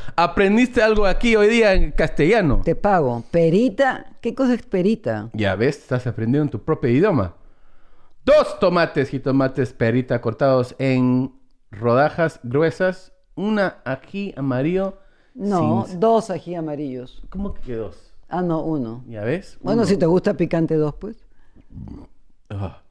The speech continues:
Speaker 2: No seas cochino, Tommy.
Speaker 1: Dos cucharadas de salsa
Speaker 2: Te
Speaker 1: de
Speaker 2: has saltado
Speaker 1: soya.
Speaker 2: el ají amarillo.
Speaker 1: Ya está.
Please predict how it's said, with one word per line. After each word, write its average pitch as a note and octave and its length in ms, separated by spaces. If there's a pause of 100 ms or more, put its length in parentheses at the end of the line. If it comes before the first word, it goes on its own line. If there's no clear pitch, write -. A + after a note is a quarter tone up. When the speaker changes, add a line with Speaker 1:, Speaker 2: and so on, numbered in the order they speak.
(640)
Speaker 2:
No E3+ 80
seas D#3+ 160
cochino, C#3+ 460
Tommy. A#2 500 (440)
Speaker 1:
Dos D3 260
cucharadas C3 480
de A#2+ 60
salsa D3+ 500 (360)
Speaker 2:
Te - 60
Speaker 1:
de A#3 80
Speaker 2:
has G#3+ 80
saltado B3 320
Speaker 1:
soya. C#4 80
Speaker 2:
el B3+ 60
ají A#3+ 220
amarillo. A3+ 760
Speaker 1:
Ya C3+ 140
está. G#2 400